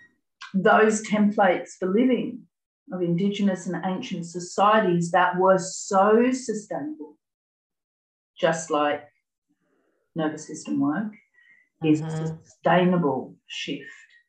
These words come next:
Speaker 2: Mm-hmm.
Speaker 1: I had lots of great experiences with lots of fabulous teachers and modalities, but the sustainability of nervous system work is the major difference for me.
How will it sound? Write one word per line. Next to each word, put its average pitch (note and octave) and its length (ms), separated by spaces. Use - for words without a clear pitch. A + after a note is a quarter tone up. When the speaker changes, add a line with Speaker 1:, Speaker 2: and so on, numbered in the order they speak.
Speaker 2:
Mm-hmm. D3+ 560
Speaker 1:
I - 40
had E3+ 260
lots E3+ 460
of D#3 200
great D#3 560
experiences D#3 960
with D#3 100
lots E3 360
of E3+ 160
fabulous E3 560
teachers E3+ 480
and D#3+ 140
modalities, E3+ 920
but E3 120
the - 80
sustainability F#3+ 1500
of E3 140
nervous E3+ 400
system F3 360
work G#3 300
is E3 200
the D#3 100
major D3+ 520
difference - 540
for D3+ 100
me. D3+ 340